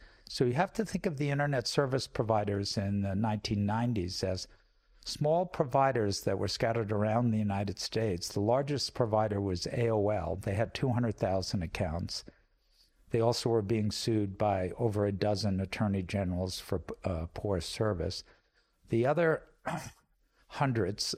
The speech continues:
of internet providers had names like Barnet, Surfnet, and similar, and P S I Net, U U Net. And they were scattered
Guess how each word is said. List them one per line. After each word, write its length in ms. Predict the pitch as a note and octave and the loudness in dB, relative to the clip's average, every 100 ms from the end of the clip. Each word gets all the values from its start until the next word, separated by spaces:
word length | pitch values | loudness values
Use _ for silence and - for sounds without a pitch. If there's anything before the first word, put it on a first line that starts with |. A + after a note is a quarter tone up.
| - | -4
of 300 | A2+ A2 G2+ | 0 0 0
internet 480 | - A#2+ A2+ A2 - | 0 2 2 0 0
providers 560 | G#2+ G2 G#2+ G#2 G2+ - | -2 2 2 2 0 0
had 160 | G2 | 0
names 340 | G#2 G#2+ G#2+ - | 0 0 0 -2
like 200 | G2+ - | -2 2
Barnet, 460 | G2 G#2+ G#2 G#2 | 2 4 2 0
Surfnet, 720 | - - G2+ - A2 G2+ F#2 - - _ _ _ _ - | -2 0 -2 -2 -2 0 -2 -6 -14 _ _ _ _ -6
and 160 | G#2+ | -4
similar, 500 | - A#2 A2 G2 F#2 | 0 0 2 0 0
and 220 | - A2+ | -2 -6
P 200 | - B2+ | -2 0
S 200 | A2 - | 0 0
I 200 | A2 G#2 | 2 2
Net, 320 | G2+ G2+ G2 F#2+ | 2 0 0 0
U 120 | G#2+ | 2
U 220 | G2+ G#2 | 2 2
Net. 360 | G2+ G2+ F#2 - _ _ _ _ _ _ _ - | 2 0 -2 -6 _ _ _ _ _ _ _ -4
And 240 | B2+ A2 | 0 2
they 100 | B2 | 2
were 100 | D3+ | 0
scattered 560 | - - C#3 D3 D3 | -2 0 2 0 -2